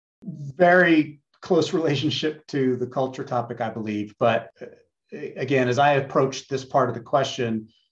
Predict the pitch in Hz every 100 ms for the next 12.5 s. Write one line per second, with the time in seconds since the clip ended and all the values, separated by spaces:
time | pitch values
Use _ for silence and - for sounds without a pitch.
0 | _ - 113 113 - 127 147 143 147 135
1 | 131 123 123 - - 156 147 151 147 139
2 | 127 127 113 131 110 95 - - - -
3 | - 123 123 117 - - _ _ 131 120
4 | 131 117 135 147 151 139 139 131 131 -
5 | - 131 113 131 131 131 123 127 - _
6 | 143 139 135 135 131 135 123 127 135 135
7 | 135 - 139 - - _ - 139 131 131
8 | 123 120 120 110 110 - 139 120 - -
9 | _ _ _ 127 - 143 131 123 131 120
10 | 117 110 117 110 120 107 110 127 - 139
11 | - 123 123 120 135 123 117 - 123 -
12 | 143 151 202 190